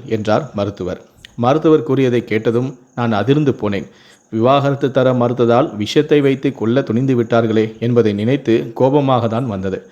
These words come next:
நானும் பயப்படாமல் ஆரம்பத்திலிருந்து என்ன நடந்ததோ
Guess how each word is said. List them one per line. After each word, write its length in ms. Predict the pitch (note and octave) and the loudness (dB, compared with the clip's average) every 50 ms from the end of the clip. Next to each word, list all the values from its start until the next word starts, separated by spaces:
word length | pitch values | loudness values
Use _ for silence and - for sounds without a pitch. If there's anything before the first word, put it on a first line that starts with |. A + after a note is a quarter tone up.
| _ _ - - _ _ - | _ _ -20 -20 _ _ -6
நானும் 400 | B2+ B2+ C3+ D3 D#3 D#3+ D#3 A#2 | -2 0 2 2 2 0 0 0
பயப்படாமல் 600 | A2 A#2 C3+ C#3 C#3 C#3+ C3+ B2+ B2 A#2+ A#2+ C3 | 2 2 2 2 2 2 2 2 2 2 0 0
ஆரம்பத்திலிருந்து 1000 | - - G2+ A2 B2+ C#3+ C#3 C3 B2+ B2+ A2+ A2+ B2 C3 A#2 G#2+ A2+ D#3 D#3+ - - | -2 0 0 2 2 2 2 0 0 0 2 2 2 0 2 0 0 0 -2 -6 -6
என்ன 240 | G#2+ A2+ B2+ D3 C#3 | -4 -2 0 0 2
நடந்ததோ 560 | A#2+ A2 A#2 A#2+ A#2 A2 G#2 G2+ B2 B2+ | 2 2 2 2 0 0 2 0 -2 -2